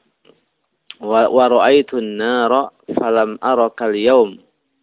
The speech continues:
manzaran qat wa ra'aitu aktsara ahliha an-nisa."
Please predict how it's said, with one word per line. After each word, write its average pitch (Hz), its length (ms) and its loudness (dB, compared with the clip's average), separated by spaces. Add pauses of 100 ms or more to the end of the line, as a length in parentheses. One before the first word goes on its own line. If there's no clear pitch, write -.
(240)
manzaran 110 880 -2
qat 156 160 0 (400)
wa 107 160 0
ra'aitu 113 560 -4
aktsara 104 480 -6
ahliha 104 640 -10
an-nisa." 95 560 -14